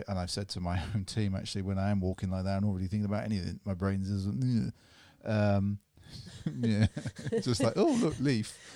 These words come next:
Oh, look, don't trip over." It's kind of about as far as my brain will go. But sometimes I do have those moments of, "What will I do with the collection if we were to ever make a big move again?" And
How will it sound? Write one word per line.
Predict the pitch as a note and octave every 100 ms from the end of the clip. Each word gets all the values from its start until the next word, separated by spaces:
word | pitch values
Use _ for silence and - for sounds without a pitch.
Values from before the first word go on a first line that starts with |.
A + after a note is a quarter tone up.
| - A#3+
Oh, | A3+
look, | E3+ C3 -
don't | B2+ A#2+
trip | - A2
over." | A#2+ G#2+ F#2+ F#2+ - - -
It's | G#2 -
kind | A2 G#2+
of |
about | G2+ G#2
as | -
far | - G#2+ G#2
as | G2+
my | G#2+ G2+
brain | G#2+ G#2 G2+
will |
go. | G2+ B2+ G#2+
But | C#3 -
sometimes | - G3 F3 D3+ C3+
I | B2
do | C3+ B2+
have | A#2
those | A2+ A2
moments | A2 A2 A2 -
of, | G#2 - - - - -
"What | C#3+ G3 F3+
will | F#3+
I | F3
do | B2+ B2 C#3+ D3+ G2
with | G2+ G2+
the | A2+
collection | - A2+ B2+ - - F#2 -
if | A#2+ -
we | A2+
were | G#2 G#2
to | A#2 A2
ever | A2 G#2
make | A2 A#2
a | G2+ F#2+ - _
big | A2+ F#2 G2+
move | G#2+ C3+ A2
again?" | G2 A2 - - _ _ _ _ _ _ _ _ A#2+
And | B2+ C3 C3 -